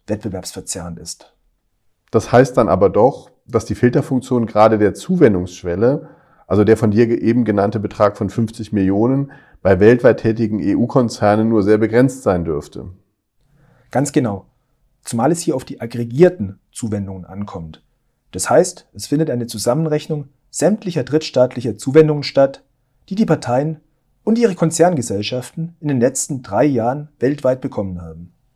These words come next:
Speaker 1: Es kommt hier also sowohl auf Käufer- als auch auf Verkäuferseite nicht nur auf die konkret an dem Deal beteiligten Gesellschaften an,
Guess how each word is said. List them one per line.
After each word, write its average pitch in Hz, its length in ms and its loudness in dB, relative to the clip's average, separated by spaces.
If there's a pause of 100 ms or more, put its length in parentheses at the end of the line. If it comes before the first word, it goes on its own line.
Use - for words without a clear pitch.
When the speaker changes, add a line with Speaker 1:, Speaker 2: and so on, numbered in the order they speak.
(580)
Speaker 1:
Es - 120 -10
kommt 185 140 2
hier 196 60 4
also 160 120 0
sowohl 156 300 0
auf - 160 -6
Käufer- 180 420 -2
als 156 140 -4
auch 156 60 2
auf 151 100 2
Verkäuferseite 120 760 0
nicht 131 200 -8
nur 135 80 -4
auf 127 100 -8
die 123 80 -8
konkret 135 460 -4
an 131 80 -4
dem 113 120 0
Deal 139 220 -2
beteiligten 117 480 -2
Gesellschaften 160 580 -4
an, 160 300 -4